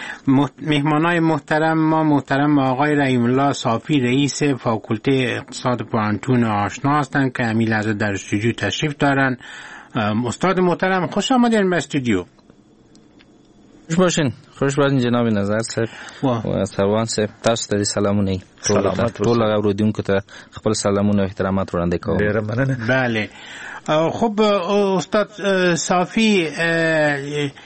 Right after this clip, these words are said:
Speaker 1: شما اقتصاددانا هستین. خب، کسایی که اقتصاد رو می‌کنه، این مسائل خب چاره‌اش
Speaker 3: مم.
Speaker 1: باید بکنن. این دلار چرا سه میره محکم گرفته نمی‌تونن، غیر بالا رفته میره و کل اسعار <laughs> دیگه، اسعار در و در کردن، از جمله افغانی رسید.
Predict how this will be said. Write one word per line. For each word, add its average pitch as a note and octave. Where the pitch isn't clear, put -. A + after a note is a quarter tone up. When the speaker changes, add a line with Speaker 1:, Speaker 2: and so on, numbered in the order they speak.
Speaker 1:
شما G3
اقتصاددانا F3+
هستین. F3+
خب، -
کسایی F3
که F3
اقتصاد F#3
رو F#3
می‌کنه، G3
این F#3+
مسائل F3+
خب D#3
چاره‌اش D3
Speaker 3:
مم. F3+
Speaker 1:
باید D#3
بکنن. G#3+
این D#3
دلار D#3+
چرا B3
سه A#3
میره G3+
محکم F3+
گرفته A3
نمی‌تونن، G3
غیر F3+
بالا D3+
رفته F#3
میره F#3+
و E3+
کل F#3
اسعار D#3+
<laughs> D3
دیگه، D3+
اسعار E3
در D#3+
و D3+
در E3
کردن، D#3+
از C3+
جمله C#3+
افغانی C#3+
رسید. D3+